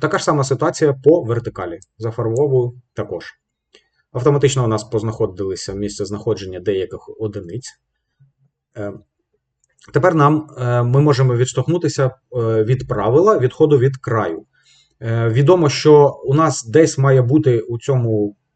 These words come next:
рядку тільки одна двійка, дві підряд зафарбовані клітинки. Одна в них, з них вже знайдена. Тобто, щоб виконувалася умова, єдине місце, де може знаходитися ця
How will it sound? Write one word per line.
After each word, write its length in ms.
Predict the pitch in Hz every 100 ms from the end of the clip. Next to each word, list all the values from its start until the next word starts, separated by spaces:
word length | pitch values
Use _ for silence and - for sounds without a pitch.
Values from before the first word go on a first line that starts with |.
| _ _
рядку 640 | 113 110 113 113 214 214
тільки 340 | - 151 135 139
одна 420 | 127 113 131 110
двійка, 720 | 101 104 151 - 139 101 -
дві 280 | 104 117 190
підряд 380 | - 127 131 147
зафарбовані 540 | 123 120 117 135 117
клітинки. 420 | 110 120 107 - -
Одна 300 | 117 120 185
в 100 | 135
них, 280 | 139 147 120
з 100 | 113
них 200 | 151 135
вже 280 | 110 120 131
знайдена. 480 | 113 107 90 - _ _ _ _ _
Тобто, 240 | 151 143
щоб 180 | 143 170
виконувалася 680 | 160 190 180 147 135 135 127
умова, 760 | - 139 127 175 220 110 - _ _ _ -
єдине 480 | 123 160 160 135 123
місце, 260 | 127 113
де 100 | 107
може 260 | 113 104 101
знаходитися 640 | 107 117 101 - - 98
ця 320 | - - 95